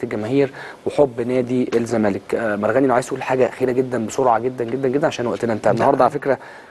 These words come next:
Speaker 1: يوم امتد شويه طبعًا لانه يوم استثنائي
Speaker 2: أنا حظي
Speaker 1: وفرحه،
Speaker 2: حلو.
Speaker 1: اه حظك حلو <laughs> ويوم استثنائي ووصول للنهائي الكونفدراليه وتخطي فريق دريمز الغاني، فكنا حابين كمان نعيش كل المشاهدين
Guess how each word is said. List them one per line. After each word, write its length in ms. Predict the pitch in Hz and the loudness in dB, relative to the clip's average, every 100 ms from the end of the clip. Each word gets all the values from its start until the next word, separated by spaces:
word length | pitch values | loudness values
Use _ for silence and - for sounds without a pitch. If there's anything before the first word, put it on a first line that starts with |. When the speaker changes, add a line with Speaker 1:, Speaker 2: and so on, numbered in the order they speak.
| - | 0
Speaker 1:
يوم 120 | 135 | 2
امتد 400 | 131 - 143 127 | 4 4 2 0
شويه 320 | 123 143 156 | -2 4 4
طبعًا 260 | 156 156 151 | 4 4 4
لانه 260 | 127 113 | 0 -2
يوم 100 | 120 | -2
استثنائي 460 | 135 - - 131 175 | -2 -4 -4 -2 0
Speaker 2:
أنا 100 | 214 | 2
حظي 100 | 156 | 2
Speaker 1:
وفرحه، 320 | 127 - 123 - | 2 0 -4 -6
Speaker 2:
حلو. 100 | 139 | 0
Speaker 1:
اه 140 | 127 139 | 4 4
حظك 240 | 147 135 | 2 -4
حلو 300 | - 180 254 - - | 2 4 4 -2 -12
<laughs> 180 | - - | -14 -2
ويوم 160 | 131 156 | 2 2
استثنائي 540 | - - 143 165 190 | 0 -2 0 2 2
ووصول 1000 | 170 131 127 123 120 120 113 117 139 139 | 2 4 4 4 0 0 -2 -4 2 4
للنهائي 500 | 127 120 113 117 135 | 2 0 -2 0 0
الكونفدراليه 680 | 131 - 123 113 139 175 190 | -2 -8 -6 0 2 6 6
وتخطي 680 | 151 117 - - 135 - 113 - - - | 4 0 -6 -4 -4 -6 -12 -12 -20 -12
فريق 240 | - 131 110 | 0 0 2
دريمز 400 | 120 139 127 117 | 2 2 2 -2
الغاني، 480 | 113 117 160 196 | -2 0 2 2
فكنا 680 | 175 - 135 - - - 127 | 0 0 0 0 -4 -6 -6
حابين 320 | 123 113 139 143 | -4 0 2 2
كمان 220 | 131 139 | 0 0
نعيش 440 | 127 131 135 131 | 0 2 2 0
كل 360 | - 135 135 123 | -2 0 2 0
المشاهدين 1000 | - 117 113 110 110 107 104 139 147 | -2 -2 -4 -6 -6 -4 0 4 2